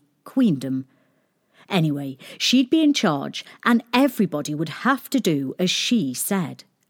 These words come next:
From the moment she was born, the princess was looked after very well. Her mother, the queen, saw to that, as she was a very fussy woman. Everybody in the palace made sure that the princess had everything she needed,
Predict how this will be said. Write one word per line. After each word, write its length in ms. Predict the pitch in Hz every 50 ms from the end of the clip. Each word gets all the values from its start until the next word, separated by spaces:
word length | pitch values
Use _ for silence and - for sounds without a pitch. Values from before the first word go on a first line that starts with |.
| _ _ _ _ _ _ - - - - -
From 220 | - - 277 277
the 60 | 302
moment 300 | 277 277 285 294 339 359
she 140 | - - 294
was 120 | 269 240 -
born, 480 | - 240 214 175 131 127 - 135 139 - - - _ -
the 100 | - -
princess 640 | - - 277 285 294 - - 160 139 180 - -
was 160 | - - -
looked 320 | 175 196 233 - - - 185
after 380 | 160 143 147 - - 180 170
very 500 | 135 135 127 - 202 202 180 139 143 147
well. 500 | 143 160 170 165 147 131 131 143 143 147 _ _ _ _ - - - -
Her 140 | - 196 190
mother, 360 | 190 196 190 180 151 147 147
the 120 | 139 165
queen, 480 | 165 - - 220 214 175 135 - 135 143
saw 280 | - - 185 170 156 -
to 120 | - 165
that, 440 | 147 190 180 147 131 120 - - - _ - - - -
as 80 | - 254
she 140 | - - 330
was 140 | 320 -
a 60 | 339 294
very 540 | 247 220 196 269 285 320 311 285 190 139
fussy 580 | 135 - - - - - 277 - - - 196 151
woman. 540 | 143 165 202 196 170 131 127 127 131 135 _ _ _ _ _ _ - - - - - _ -
Everybody 560 | 214 196 185 175 208 196 - 202 190 190 190
in 80 | 196 202
the 40 | 202
palace 440 | - 175 170 160 156 160 - - 180
made 280 | 170 190 196 202 185
sure 360 | - - 214 185 156 147 151
that 160 | 147 175 160 -
the 80 | 202
princess 540 | - - 214 175 151 - - 160 156 - -
had 160 | 185 190 - - _ _ _ -
everything 540 | 214 208 202 - - 180 165 165 175 156 156
she 200 | 147 - 160 156
needed, 480 | 160 160 156 151 - 147 135 147 -